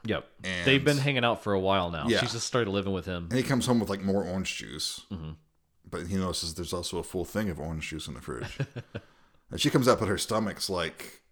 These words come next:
Speaker 2: it's like her stomach is deflating.
Speaker 1: Yeah. And she starts flipping out. He starts
Speaker 2: Yeah.
Speaker 1: flipping out.
Speaker 2: Understandably.
Speaker 1: Like you do.
Speaker 2: So he, he gets on there and calls an ambulance.
Speaker 1: And then it cuts to the people monitoring them, and they say, "Oh no,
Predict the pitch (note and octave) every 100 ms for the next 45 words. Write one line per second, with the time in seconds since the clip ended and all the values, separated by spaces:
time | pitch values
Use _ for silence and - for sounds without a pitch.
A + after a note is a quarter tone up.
0 | _ _ - G2+ - A#2 G#2+ F2+ E2+ B2
1 | A2+ E2+ - - F#2+ G2+ - - - -
2 | - F#2 D#2+ - _ _ _ _ - A#2+
3 | - C3+ C3+ A#2+ - A#2+ G#2+ G#2 G2 -
4 | - C#3 G#3 D3+ - A2 G#2+ G2 F2+ F#2
5 | - _ _ _ - C#3 G2+ F#2 D#2 D2+
6 | E2 G#2 - _ _ _ _ - A2 G#2+
7 | F2+ F2+ G#2 _ _ - G2+ G2 - G2
8 | E2+ F2+ - F2 E2+ E2 D#2 E2 D#2+ D#2+
9 | D#2+ D#2 D#2+ E2 - - - _ - A2+
10 | A#2+ A#2 G2+ - C3+ - C3 G#2+ - A2+
11 | G#2+ F#2+ F2+ D3+ F3+ B2+ G#2+ G2 G2 G2
12 | G2 G2 - F#2+ - A2+ A2 A2 G#2 G2+